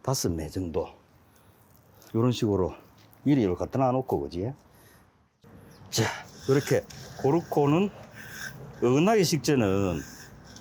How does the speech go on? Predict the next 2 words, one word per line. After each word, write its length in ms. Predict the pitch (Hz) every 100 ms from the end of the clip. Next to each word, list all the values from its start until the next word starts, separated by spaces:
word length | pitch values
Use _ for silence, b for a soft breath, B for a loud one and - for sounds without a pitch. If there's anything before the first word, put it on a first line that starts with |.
| - - - - - - - - - - - - - - - - - - - - - - - - - B B B B B - - - -
제일 300 | - 123 151
먼저 420 | 156 147 143 180